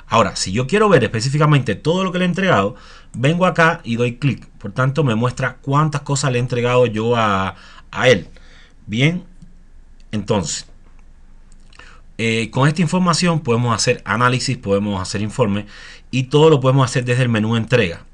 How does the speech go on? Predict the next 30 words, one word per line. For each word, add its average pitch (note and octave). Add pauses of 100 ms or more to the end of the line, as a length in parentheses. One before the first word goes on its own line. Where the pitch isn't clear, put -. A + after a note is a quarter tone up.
¿ya? B2+
Para G#2+
eso A#2+
tenemos A#2+
acá G2
en B2
entrega, B2+ (480)
tenemos A#2 (100)
entrega G#2+
de B2
productos A#2+
por F#2+
línea. G2 (360)
¿Qué A#2+
nos C#3
permite B2+
eso? G#2+
Nos F#2+
permite G#2+
ver G#2 (640)
qué D#3+
empleado, A#2 (220)
qué D3+
producto, C3+
en F2+
qué C#3+
fecha, A#2+
de F2+
qué B2+
categoría, C#3